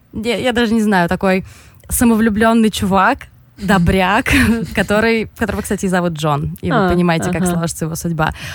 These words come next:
Speaker 1: Второй — это главный герой, которого зовут Дэвид, и он находится в полном офигевании от того, что происходит на протяжении всего фильма. Но это его офигевание не такое, как у главного героя в сериале «Американские боги», что он просто стоит и смотрит.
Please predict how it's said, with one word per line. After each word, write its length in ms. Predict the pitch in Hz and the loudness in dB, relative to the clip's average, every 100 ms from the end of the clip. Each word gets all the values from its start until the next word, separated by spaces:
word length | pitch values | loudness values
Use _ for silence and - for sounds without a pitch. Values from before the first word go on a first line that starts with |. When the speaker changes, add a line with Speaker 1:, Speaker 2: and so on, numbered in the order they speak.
| - | -10
Speaker 1:
Второй — 440 | - 196 185 196 311 | -2 2 4 4 2
это 120 | 254 | 0
главный 340 | 190 190 202 175 | 0 2 2 0
герой, 260 | 185 185 | -2 -4
которого 320 | 269 240 202 | -6 -4 -2
зовут 320 | 185 175 170 165 | 0 -2 -2 -2
Дэвид, 440 | 175 190 220 - - | 0 0 -2 -6 -8
и 460 | 196 180 175 180 170 - - - - | -4 -2 0 0 0 -6 -20 -10 0
он 400 | 208 202 208 - - | 4 4 4 0 -2
находится 500 | 202 190 190 180 - | -2 0 -2 -4 -8
в 80 | - | -2
полном 300 | 202 175 170 | 0 2 0
офигевании 600 | - 170 175 170 185 233 | -2 -2 0 2 2 2
от 140 | 196 | 0
того, 160 | - 180 | -2 -4
что 140 | 170 185 | -4 -2
происходит 400 | 185 - 226 - | -2 0 -2 -2
на 60 | |
протяжении 520 | 208 - 156 180 190 | -6 -4 -2 0 2
всего 300 | 185 - 170 | 0 -2 -2
фильма. 420 | 156 - 165 - 69 - - - - | -2 -2 -4 -4 -8 -12 -20 -8 0
Но 140 | 202 | 2
это 160 | 208 220 | 2 2
его 100 | 208 | 0
офигевание 580 | - 185 190 202 320 | 0 0 0 2 4
не 120 | 240 214 | 4 2
такое, 360 | 190 233 330 | 0 0 0
как 240 | 339 262 - | 0 -2 0
у 220 | 180 175 | 0 0
главного 460 | 180 190 180 175 | 2 2 2 0
героя 460 | 170 175 180 170 170 | -2 0 2 2 0
в 40 | - | -2
сериале 380 | - 170 165 | -4 -2 0
«Американские 600 | 165 170 175 175 156 - | 0 -2 -2 -4 -4 -4
боги», 240 | 190 160 147 | -2 -2 -4
что 180 | - 170 | -6 -4
он 60 | |
просто 280 | 165 156 165 | -2 -4 -4
стоит 300 | - 165 160 | -4 -4 -2
и 20 | |
смотрит. 480 | 180 196 151 - 127 | 0 0 0 -4 -8